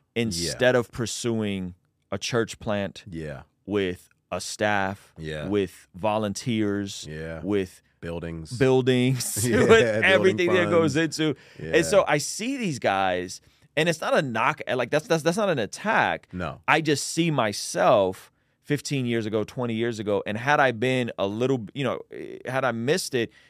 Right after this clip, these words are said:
Speaker 1: I, I could have went down the rabbit hole of, like, "Well, Ruslan, you love Jesus and, and you can kinda talk well, so
Speaker 2: So go
Speaker 1: you're
Speaker 2: plant
Speaker 1: a
Speaker 2: a church.
Speaker 1: pastor,"
Speaker 2: Oh, yeah.
Speaker 1: right? <laughs>
Speaker 2: Oh, I
Speaker 1: And
Speaker 2: went
Speaker 1: it's
Speaker 2: through, I
Speaker 1: like,
Speaker 2: went down that whole path,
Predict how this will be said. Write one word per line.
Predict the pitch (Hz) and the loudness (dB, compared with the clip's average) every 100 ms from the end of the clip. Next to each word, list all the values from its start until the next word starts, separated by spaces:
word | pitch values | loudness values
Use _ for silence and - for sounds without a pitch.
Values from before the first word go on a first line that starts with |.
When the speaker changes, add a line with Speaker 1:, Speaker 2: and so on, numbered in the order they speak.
| _ _ | _ _
Speaker 1:
I, | 110 151 - - | 2 2 2 2
I | 139 | 4
could | 185 180 | 6 4
have | 127 | 4
went | 120 | 2
down | 113 104 | 2 2
the | |
rabbit | 104 104 95 | 2 2 2
hole | 107 98 | 0 0
of, | 92 | 0
like, | 87 82 _ _ - | -4 -4 _ _ 0
"Well, | 139 160 | 4 4
Ruslan, | 160 - 156 147 | 2 2 0 0
you | 123 | 2
love | 175 | 2
Jesus | 120 160 190 175 123 | 4 0 0 -2 -4
and, | 107 101 | -4 -4
and | 101 104 | -6 -6
you | |
can | 101 143 | -2 0
kinda | - 247 | 4 6
talk | 185 233 226 113 | 6 6 6 6
well, | 123 113 | 4 4
so | 98 113 87 | 4 0 0
Speaker 2:
So | 107 | -2
go | 95 131 | -2 8
Speaker 1:
you're | 135 247 | 12 12
Speaker 2:
plant | |
Speaker 1:
a | 226 | 12
Speaker 2:
a | |
church. | 180 185 | 10 10
Speaker 1:
pastor," | 214 226 - 165 135 | 10 8 4 6 6
Speaker 2:
Oh, | |
yeah. | - 147 - | 8 8 8
Speaker 1:
right? | - - | 6 4
<laughs> | |
Speaker 2:
Oh, | |
I | - | 4
Speaker 1:
And | 269 | 4
Speaker 2:
went | 294 | 2
Speaker 1:
it's | |
Speaker 2:
through, | 226 | 4
I | 180 | 4
Speaker 1:
like, | 226 | 2
Speaker 2:
went | 302 | 0
down | 233 190 | 0 0
that | 170 | 0
whole | 156 | -2
path, | 151 | -2